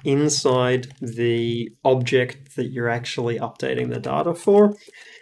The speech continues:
Means you don't need to go and you know, otherwise they'd need to make stuff like of this public or provide a lot more interfaces.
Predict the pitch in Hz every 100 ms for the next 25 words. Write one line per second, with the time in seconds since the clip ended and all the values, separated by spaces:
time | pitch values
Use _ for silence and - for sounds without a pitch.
0 | _ - 160 180 175 180 170 147 147 139
1 | 143 123 127 127 131 127 - 131 120 120
2 | 120 120 123 120 120 131 135 _ - 113
3 | 123 131 - 135 139 135 127 120 127 123
4 | 123 117 117 - 127 120 120 110 120 107
5 | 135 131 - - 143 135 139 131 123 110
6 | 123 110 113 113 113 113 - 113 - 151
7 | 156 - 151 143 - 147 143